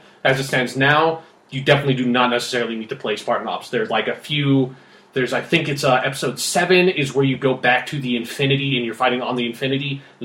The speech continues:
That, like, whole chunk of five, uh, missions is really, really good.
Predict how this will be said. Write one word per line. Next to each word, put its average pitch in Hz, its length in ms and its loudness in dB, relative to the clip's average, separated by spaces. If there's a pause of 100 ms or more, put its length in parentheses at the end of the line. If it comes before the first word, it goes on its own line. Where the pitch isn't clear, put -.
(120)
That, 135 360 2 (200)
like, 117 200 0
whole 143 260 2
chunk 143 280 0
of 139 100 -4
five, 139 300 2
uh, 123 300 4
missions 147 420 0
is - 240 -12
really, 131 220 -2
really 143 220 -2
good. 147 380 2